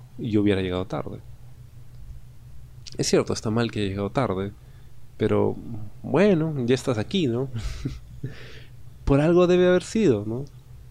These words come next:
Por algo tuve que esperar todo ese tiempo, quizá para preguntarme si de verdad quería conocerlo o no.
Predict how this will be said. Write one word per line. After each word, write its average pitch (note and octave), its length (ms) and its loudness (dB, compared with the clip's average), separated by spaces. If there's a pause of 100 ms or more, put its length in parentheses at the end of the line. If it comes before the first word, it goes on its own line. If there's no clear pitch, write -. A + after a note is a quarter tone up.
(500)
Por A2+ 160 4
algo B2 200 4
tuve C3 200 4
que C3 80 -2
esperar A2+ 360 0
todo A2 120 -2
ese A2 140 -6
tiempo, G#2 580 0 (580)
quizá - 240 0
para - 160 2
preguntarme D3+ 460 2
si B2 140 -2
de G#2 140 2
verdad F#2+ 420 0 (580)
quería A2 300 2
conocerlo G#2 500 2
o G2+ 60 4
no. A#2 340 4